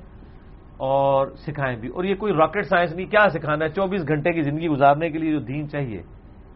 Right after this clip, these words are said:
ایک ہفتے میں آپ پورا دین سیکھ سکتے ہیں۔ سر، کیا سیکھنا ہوگا؟ نماز،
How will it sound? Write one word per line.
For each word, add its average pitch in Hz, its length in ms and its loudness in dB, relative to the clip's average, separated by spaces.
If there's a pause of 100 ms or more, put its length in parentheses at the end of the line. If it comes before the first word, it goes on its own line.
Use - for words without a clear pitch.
(680)
ایک 220 220 4
ہفتے 185 240 0
میں 175 120 2
آپ 165 180 4
پورا 170 160 4
دین 131 200 -4
سیکھ - 220 -14
سکتے - 280 -18
ہیں۔ - 100 -18
سر، - 60 -20 (840)
کیا 214 180 6
سیکھنا 160 280 -2
ہوگا؟ 151 160 -2
نماز، 151 340 6